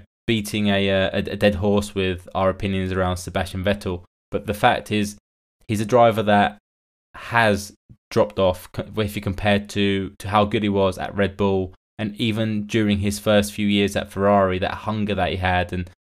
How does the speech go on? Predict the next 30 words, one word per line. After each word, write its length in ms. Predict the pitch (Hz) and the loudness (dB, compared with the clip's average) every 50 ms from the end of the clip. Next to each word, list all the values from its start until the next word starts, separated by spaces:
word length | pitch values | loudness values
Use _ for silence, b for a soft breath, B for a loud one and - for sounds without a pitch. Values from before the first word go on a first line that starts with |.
| _ _ - | _ _ -6
and 160 | 98 98 90 | -6 -6 -4
sort 180 | - 107 92 | -4 -6 -6
of 80 | 87 98 | -6 -6
some 200 | - - 107 104 | -4 -2 0 0
of 60 | 101 | 2
the 80 | 104 98 | 0 0
wins 400 | 92 107 104 101 101 101 92 92 | 0 2 2 2 2 0 0 -2
and 120 | 95 87 | -4 -4
some 140 | - 104 98 | -4 -4 -4
of 40 | 95 | -4
the 120 | 95 90 | -4 -2
drives 360 | - 107 107 107 104 101 - | 0 2 2 4 2 0 -2
he 80 | - 101 | -4 -4
was 140 | 92 87 87 - | -4 -6 -6 -6
able 240 | - 95 90 92 98 | -6 -4 -4 -6 -6
to 80 | - | -8
put 200 | - - 101 - | -8 -8 -8 -8
together 320 | - - - 101 95 92 95 | -8 -6 -4 -2 -2 -2 -2
and 100 | 90 90 | -4 -4
accomplish, 640 | 87 - 120 120 117 101 - 95 82 82 - - _ _ _ _ _ _ _ _ _ _ _ _ _ _ _ _ _ - | -4 -4 -4 -4 -4 -4 -4 -4 -4 -6 -8 -14 _ _ _ _ _ _ _ _ _ _ _ _ _ _ _ _ _ -2
that 240 | 117 120 139 - - | -2 0 0 0 -2
has 140 | 107 107 | -4 -6
sort 280 | - - 107 92 90 98 | -6 -6 -6 -6 -6 -6
of 140 | 104 - _ - | -8 -12 _ -8
disappeared. 540 | 104 101 - 98 - - 98 95 90 87 90 - _ _ _ _ _ _ _ _ - | -8 -8 -8 -6 -4 -2 -2 -2 -2 -4 -6 -10 _ _ _ _ _ _ _ _ -6
Um, 400 | 98 95 92 90 90 90 87 87 - | -4 -2 -2 -2 -2 -4 -6 -8 -10
l-, 100 | 78 - - _ _ _ - | -12 -12 -14 _ _ _ -16
the, 240 | - - 104 104 104 | -12 -10 -10 -8 -6
yeah, 240 | - 107 87 80 - - _ _ - | -2 -2 -2 -2 -4 -8 _ _ -6
so 320 | - - 113 107 101 104 | -2 0 0 0 0 -2